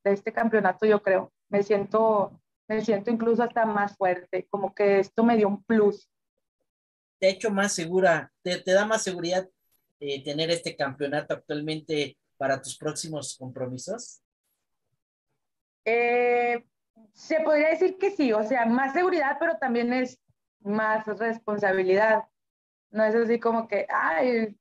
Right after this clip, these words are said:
Speaker 1: no, o sea, ya es el todo por el todo", o sea, tienes todo que perder.
Speaker 2: Oye, es una división, pues, ya un poco arriba, súper ligero.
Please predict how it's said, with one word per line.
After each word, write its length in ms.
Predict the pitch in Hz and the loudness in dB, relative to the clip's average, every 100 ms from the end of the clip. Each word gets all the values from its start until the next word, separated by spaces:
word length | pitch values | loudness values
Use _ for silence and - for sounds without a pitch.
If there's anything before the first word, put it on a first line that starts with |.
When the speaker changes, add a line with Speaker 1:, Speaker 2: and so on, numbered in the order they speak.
| - | -4
Speaker 1:
no, 280 | 214 247 | 0 2
o 300 | 262 214 202 | 2 2 0
sea, 160 | 208 208 | 0 0
ya 300 | 202 196 202 | 2 2 2
es 180 | 220 226 | 0 -2
el 200 | 262 262 | -4 -4
todo 280 | - 226 220 | -2 -2 -2
por 160 | 262 254 | 0 0
el 160 | 233 | -2
todo", 340 | - 202 220 202 | -2 2 2 2
o 40 | |
sea, 280 | 185 208 190 208 208 208 | 2 0 0 -4 -8 0
tienes 380 | 214 214 247 254 | 4 6 4 4
todo 220 | 233 233 | 2 2
que 100 | 247 | -2
perder. 460 | - 240 214 262 - _ _ _ _ _ _ _ _ _ _ _ _ _ _ _ _ _ | -4 -2 0 -2 -4 _ _ _ _ _ _ _ _ _ _ _ _ _ _ _ _ _
Speaker 2:
Oye, 260 | - 175 196 | -8 -6 -6
es 140 | 220 302 | -8 -6
una 160 | 330 | -6
división, 680 | 262 185 147 185 190 208 - _ _ _ | -4 -6 -4 -2 0 -2 -8 _ _ _
pues, 300 | - 160 131 | -4 -4 -2
ya 260 | 139 165 208 | 0 2 2
un 120 | 226 | 0
poco 480 | 226 214 226 196 156 | -2 0 2 4 2
arriba, 500 | 139 143 180 240 180 | 2 -2 0 2 2
súper 360 | - 147 160 147 | 0 -6 -6 -4
ligero. 680 | 147 135 185 214 202 190 | -6 -4 0 2 0 -2